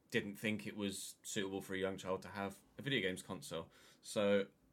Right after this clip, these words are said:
I'd always, but I'd always been intrigued by it, and whenever friends had consoles, I'd always wanted to play on theirs or, uh, wanted to, to borrow their console, et cetera. So when I then first got my first PlayStation at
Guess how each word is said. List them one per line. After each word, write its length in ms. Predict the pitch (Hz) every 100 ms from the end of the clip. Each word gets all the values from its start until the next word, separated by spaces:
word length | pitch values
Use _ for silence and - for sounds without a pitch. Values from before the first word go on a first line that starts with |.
| _
I'd 180 | 113 117
always, 440 | 143 135 123 117 - - -
but 140 | - 117
I'd 80 |
always 160 | 143 131
been 160 | 135 120
intrigued 580 | 117 - 151 135 -
by 200 | 101 85
it, 200 | 82 101 - - - - - - - - -
and 160 | 101
whenever 300 | 104 107 104
friends 380 | 104 120 117 113
had 160 | 104 101
consoles, 500 | 101 98 101 95 101
I'd 80 |
always 220 | 104 101 98
wanted 340 | 110 107 -
to 80 | -
play 220 | 104 98
on 100 | 95
theirs 380 | 98 95 92 90
or, 180 | 87 80 - _ _ - - - _ -
uh, 280 | 95 90 90 - _ _ -
wanted 240 | 104 92 -
to, 220 | 101 95
to 140 | -
borrow 280 | 104 101 98
their 100 | 90
console, 400 | - 107 101 98
et 100 | 78 -
cetera. 320 | 76 71 82
So 120 | 104
when 140 | 113
I 120 | 104 101 -
then 160 | 107
first 320 | 104 120 117 -
got 140 | 82
my 80 | 92 76 - -
first 300 | - 110 98 - _ - - -
PlayStation 560 | 110 113 92 82 82
at 100 | 80